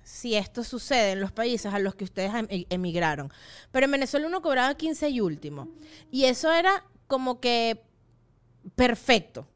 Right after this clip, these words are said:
porque tú cobrabas el quince y cuando ya estabas y que, ¡ah!,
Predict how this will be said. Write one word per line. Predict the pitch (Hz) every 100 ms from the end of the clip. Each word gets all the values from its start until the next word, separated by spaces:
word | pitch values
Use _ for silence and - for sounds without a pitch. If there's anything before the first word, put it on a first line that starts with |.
| _
porque | 226 214 226
tú | 226 247 208 - _ _ _ _ _ -
cobrabas | 214 196 185 190 226
el | 302
quince | 269 349 247 262
y | 262
cuando | 226 220
ya | 208
estabas | 196 - 277 294
y | 330
que, | 277
¡ah!, | 226 _ _ _ - 440 508 -